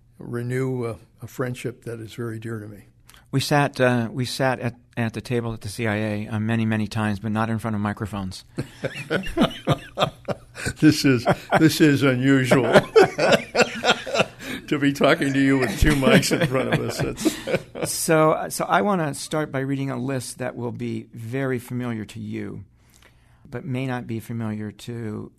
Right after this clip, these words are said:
Speaker 2: to our listeners. And that's a list of your, your, your public service. U S Army, legislative assistant to a U S congressman, um, assistant to the Secretary of Health, Education, and Welfare,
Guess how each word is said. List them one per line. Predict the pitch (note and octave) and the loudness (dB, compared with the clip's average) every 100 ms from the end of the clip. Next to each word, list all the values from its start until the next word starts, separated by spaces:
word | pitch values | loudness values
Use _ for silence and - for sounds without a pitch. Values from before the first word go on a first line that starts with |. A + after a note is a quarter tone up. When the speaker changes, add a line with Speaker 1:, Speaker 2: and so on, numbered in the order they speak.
| - | -16
Speaker 2:
to | A#2+ A2+ | -12 -8
our | G#2 | -8
listeners. | G#2+ - A#2 G2 F#2 - _ _ _ _ _ _ _ | -8 -10 -10 -10 -12 -18 _ _ _ _ _ _ _
And | A#2+ A#2+ | -8 -8
that's | A#2+ | -8
a | A2 | -4
list | A#2+ A2+ - | -4 -4 -6
of | A2 | -6
your, | A2+ G#2+ G2+ G2 - | -4 -4 -4 -6 -10
your, | A2+ A2+ G#2+ - | -10 -8 -8 -10
your | - A#2 | -10 -10
public | - A#2+ A#2 | -6 -8 -8
service. | - A2 F2+ - - _ _ _ _ _ _ _ A#2+ | -8 -8 -8 -14 -18 _ _ _ _ _ _ _ -6
U | C3 | -2
S | C3 | -2
Army, | A2 A#2+ B2 C3 _ _ _ _ _ _ _ _ - - | -2 -2 -4 -8 _ _ _ _ _ _ _ _ -20 -12
legislative | A2+ A2+ G#2+ C3 A#2+ G#2+ | -8 -8 -6 -6 -6 -8
assistant | - A#2 - A2 - | -10 -10 -10 -12 -12
to | - A2+ A2 | -10 -6 -6
a | G#2 | -6
U | G#2+ | -6
S | G#2+ | -8
congressman, | - A2 A2 A2 A2+ A#2 - _ _ _ _ _ _ _ - | -6 -4 -4 -6 -8 -10 -12 _ _ _ _ _ _ _ -10
um, | G#2+ G2+ | -8 -8
assistant | A#2 - C3 C3+ C3 | -8 -8 -6 -6 -6
to | G#2+ | -6
the | |
Secretary | G2 A#2 A#2 - A2 G#2+ | -4 -4 -4 -2 0 0
of | G2+ | 0
Health, | G#2+ G#2 | -2 -2
Education, | G#2 G#2 A2 G2+ A2 | -4 -4 -4 -4 -2
and | G#2+ G#2 | 0 0
Welfare, | G#2 - G#2+ | -2 -6 -8